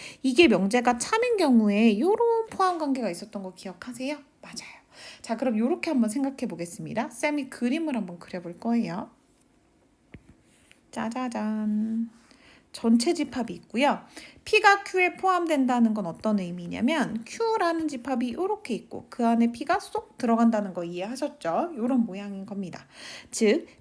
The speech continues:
P랑 P이면 Q이다가 참이면 P라는 집합이 Q라는 집합에 쏙 들어가는구나 라는 건 우리가 지난 시간에 이미 배웠던 내용이에요. 그러면 쌤이 무슨 생각을 해볼 거냐면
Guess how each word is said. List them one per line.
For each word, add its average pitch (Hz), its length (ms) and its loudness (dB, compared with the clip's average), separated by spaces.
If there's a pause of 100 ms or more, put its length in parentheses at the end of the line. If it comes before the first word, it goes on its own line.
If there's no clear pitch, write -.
P랑 403 480 4
P이면 381 560 2
Q이다가 294 540 4
참이면 254 680 2
P라는 339 460 2
집합이 208 560 -4
Q라는 320 480 -4
집합에 233 400 -6
쏙 - 280 -8
들어가는구나 262 1040 -2
라는 196 260 -8
건 240 160 -2
우리가 185 260 -8
지난 214 280 -4
시간에 165 280 -10
이미 160 200 -10
배웠던 208 440 -4
내용이에요. 165 720 -6 (380)
그러면 311 400 6
쌤이 359 220 2
무슨 220 300 0
생각을 311 420 2
해볼 277 260 0
거냐면 202 560 2